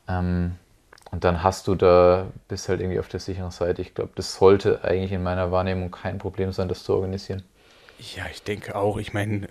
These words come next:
Speaker 2: es, es darf ja schlussendlich nicht an zehn Laufradsätzen scheitern, ne?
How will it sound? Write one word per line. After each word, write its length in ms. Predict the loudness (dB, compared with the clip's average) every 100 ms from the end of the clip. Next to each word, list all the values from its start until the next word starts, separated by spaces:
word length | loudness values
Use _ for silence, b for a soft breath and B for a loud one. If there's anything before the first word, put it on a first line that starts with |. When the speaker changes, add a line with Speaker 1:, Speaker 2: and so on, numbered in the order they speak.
| -12 -10
Speaker 2:
es, 200 | -10 -10 -10
es 140 | -4
darf 240 | 0 0 0
ja 160 | -2
schlussendlich 500 | -2 -4 -2 -4 -4
nicht 180 | -4 -4
an 120 | -6
zehn 360 | -6 -6 -4 -4
Laufradsätzen 880 | -4 -4 -2 -4 -4 -6 -6 -10
scheitern, 420 | -6 -6 -6 -8 -8
ne? 160 | -8